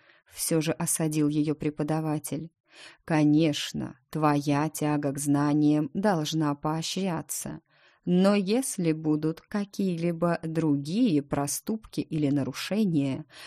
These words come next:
отчисление последует незамедлительно".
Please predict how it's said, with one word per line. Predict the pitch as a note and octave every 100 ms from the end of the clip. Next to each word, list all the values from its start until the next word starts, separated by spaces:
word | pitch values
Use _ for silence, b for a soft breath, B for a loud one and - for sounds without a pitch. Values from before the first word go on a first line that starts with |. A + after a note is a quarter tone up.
| B
отчисление | B A#3 - - A#3+ - A#3 E4 E4 D#4
последует | D4 G#3 G3+ - F#3 F3+ E3+ F3+ F#3 F#3
незамедлительно". | - G#3 G3 G3+ A3 G#3 F#3 D#3+ C#3+ C#3 C3 - D3 D3 D3+ D3+